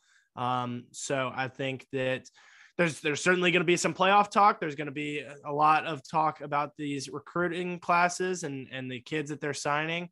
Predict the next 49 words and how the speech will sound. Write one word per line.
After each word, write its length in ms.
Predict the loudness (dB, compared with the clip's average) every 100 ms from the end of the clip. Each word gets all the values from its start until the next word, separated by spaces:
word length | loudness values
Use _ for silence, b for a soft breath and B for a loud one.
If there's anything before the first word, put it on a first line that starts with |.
| b b b
Um, 400 | -6 -4 -4 -6
so 600 | -10 -8 -4 -2 -2 -4 -6
yeah, 260 | -4 -4 -4
I 80 | -10
think 300 | -10 -12 -10
that 220 | -10 -10 -10
it's, 360 | -12 -10 -12
it's 200 | -12 -10
certainly 380 | -4 -4 -4 -4
an 80 | -6
exciting 420 | -2 0 0 -2
time. 380 | -2 0 0 -4 b b b 0
Like 160 | 2
I 100 | 2
said, 400 | 0 0 2 4
uh, 280 | 4 2 2 -4 _ _ _
you 60 | -2
know, 80 | 2
last 320 | 6 4 6
week 100 | 2
was 160 | 2 0
a 40 |
little 220 | 2 4
bit 140 | 4 2
of 80 |
a 60 | 2
lull, 480 | 4 4 4 2 0
and, 200 | -4 -10 -12
and 120 | -10
I'm 100 | -10
excited 540 | -6 -2 -2 -2 -6 -2
to, 200 | 0 2
uh, 160 | 0
get 180 | -2 -4
back 280 | 0 0 -2
into 300 | -8 -6 -6
the 120 | -6
thick 220 | -4 -4
of 80 | -4
things 340 | -4 -4 -6 -4
here 380 | -2 -2 -4 b b _ -14
before 300 | -4 -2 0
too 200 | -2 0
long 400 | 0 0 -2 -4
with, 200 | -6 -8
with 180 | -14 -14 -12
s-, 260 | -12 -10 -2
signing 380 | 2 2 2 2
day 440 | 2 2 -2 -6